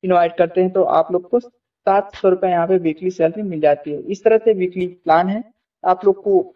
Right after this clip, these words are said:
जो कि achievement कर सकते हैं इसको। अब बात करते हैं monthly salary। तो monthly salary के simply आप लोग यहाँ पे आ जाएंगे और देख सकते हैं यहाँ पे कुछ इस type से plan है यहाँ पे monthly salary का। यदि आप लोग का B member पाँच हो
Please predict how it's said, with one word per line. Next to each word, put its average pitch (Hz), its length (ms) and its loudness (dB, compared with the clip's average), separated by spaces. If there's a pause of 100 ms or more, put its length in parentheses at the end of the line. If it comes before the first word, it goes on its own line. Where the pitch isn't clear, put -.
जो 180 140 -2
कि 202 160 -8
achievement 190 480 0
कर 165 120 2
सकते 151 300 -4
हैं 147 60 -4
इसको। 151 260 -14 (300)
अब 180 200 0
बात 165 260 2
करते 220 220 2
हैं 233 80 2
monthly 180 360 0
salary। 214 300 0
तो 240 140 -6
monthly 180 340 0
salary 196 280 2
के 196 120 0
simply 185 320 -2
आप 180 120 2
लोग 180 140 2
यहाँ 160 200 -2
पे 165 140 -2
आ 165 200 2
जाएंगे 196 380 0 (500)
और 214 260 0
देख 190 160 2
सकते 202 220 -2
हैं 208 80 2
यहाँ 196 200 2
पे 208 120 -4
कुछ 196 340 -6
इस 190 140 -8
type 190 160 2
से 190 120 -2
plan 160 340 0
है 160 120 -4
यहाँ - 520 -2
पे 196 200 2
monthly 175 380 -2
salary 160 360 -2
का। 165 120 0
यदि 185 220 2
आप 185 320 0
लोग 214 180 0
का 214 120 2
B 196 220 -4
member 214 400 -2
पाँच 185 320 0
हो 233 120 -2